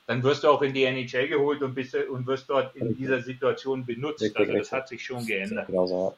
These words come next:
Speaker 2: Stimmt. Ja, aber wilde Zeit.
Speaker 1: Gut. Gut, du,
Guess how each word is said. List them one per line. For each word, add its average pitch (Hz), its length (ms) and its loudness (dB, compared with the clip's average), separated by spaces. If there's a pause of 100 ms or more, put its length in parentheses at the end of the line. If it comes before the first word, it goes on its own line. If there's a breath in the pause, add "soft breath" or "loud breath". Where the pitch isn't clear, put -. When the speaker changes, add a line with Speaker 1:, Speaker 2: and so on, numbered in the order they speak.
(160)
Speaker 2:
Stimmt. 101 260 -4 (300)
Ja, 110 140 10
aber 120 200 12
wilde 156 260 12
Zeit. 135 200 6 (560)
Speaker 1:
Gut. 123 160 -4 (440)
Gut, 240 280 8
du, 165 240 4